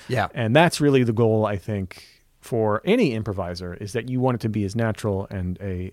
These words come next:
Speaker 2: a smooth and, and seamless conversation between the people playing.
Speaker 1: Yeah, absolutely. And I think, you know, in terms of calling it high-level communication, to me, that if we, and, and this is always something we're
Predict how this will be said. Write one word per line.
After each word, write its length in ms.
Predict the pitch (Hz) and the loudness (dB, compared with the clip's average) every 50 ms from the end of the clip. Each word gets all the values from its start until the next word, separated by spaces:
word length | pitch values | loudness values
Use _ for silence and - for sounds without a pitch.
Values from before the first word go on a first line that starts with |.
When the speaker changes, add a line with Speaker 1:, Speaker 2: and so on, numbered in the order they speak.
| - - | -14 -14
Speaker 2:
a 20 | |
smooth 520 | - - - - 139 139 135 127 123 117 110 | -12 -8 -4 0 2 4 4 4 4 2 2
and, 280 | 104 98 92 92 - - | 0 -2 -2 -4 -6 -6
and 140 | 104 98 95 | -8 -6 -4
seamless 280 | - 127 117 107 95 - | -2 0 0 0 -2 -4
conversation 800 | - - 107 101 92 85 - 107 98 95 - - - 101 98 - _ _ - | -4 -4 -2 -2 -2 -2 -2 -2 -4 -4 -4 -8 -12 -12 -14 -14 _ _ -14
between 200 | - - 110 101 | -8 -6 -4 -4
the 60 | 90 | -4
people 220 | - 104 92 - 87 | -4 -6 -6 -8 -10
playing. 260 | - - 98 101 - - _ _ _ _ | -10 -8 -10 -10 -10 -14 _ _ _ _
Speaker 1:
Yeah, 360 | - 190 202 214 214 151 85 - | 0 2 2 2 2 0 -2 -4
absolutely. 560 | 120 127 127 - 160 151 151 143 135 123 98 - - | -6 -6 -4 -2 -2 0 0 0 0 0 -2 -2 0
And 100 | 123 139 | 2 2
I 80 | 135 | 2
think, 320 | 127 - 151 143 123 - 151 | 2 2 0 0 0 -2 -2
you 60 | 143 | 0
know, 120 | 135 120 120 | 2 2 0
in 80 | 120 | 0
terms 200 | 123 143 131 120 | 0 -2 -2 -2
of 100 | 120 113 | -4 -4
calling 300 | - 139 131 127 127 117 | -2 0 2 2 2 0
it 120 | 117 104 101 | -2 -2 -2
high-level 500 | 120 123 120 120 120 123 120 110 110 107 | -2 -2 0 0 0 -2 -4 -6 -8 -10
communication, 720 | - - 123 120 113 110 - - 127 123 113 - 120 143 | -10 -10 -10 -10 -10 -10 -8 -6 -6 -6 -6 -8 -12 -12
to 100 | - 123 | -10 -10
me, 440 | 120 120 131 131 127 120 117 104 - _ _ _ _ _ _ _ _ - | -8 -8 -6 -6 -6 -8 -8 -10 -14 _ _ _ _ _ _ _ _ -8
that 200 | 123 120 104 - - | -4 -4 -4 -4 -2
if 260 | 147 135 127 - - | -4 -4 -4 -4 -6
we, 280 | - 139 123 117 120 107 | -6 -4 -4 -4 -4 -4
and, 200 | - 120 120 123 | -4 -4 -4 -2
and 140 | - 147 139 | -2 -2 -2
this 140 | 180 175 - | -2 -4 -4
is 80 | 220 185 | 0 2
always 240 | 175 165 151 135 | 2 2 2 0
something 340 | - 165 131 - 139 127 120 | 0 -2 -2 -2 -4 -4 -4
we're 260 | 117 117 113 107 101 | -4 -4 -4 -4 -6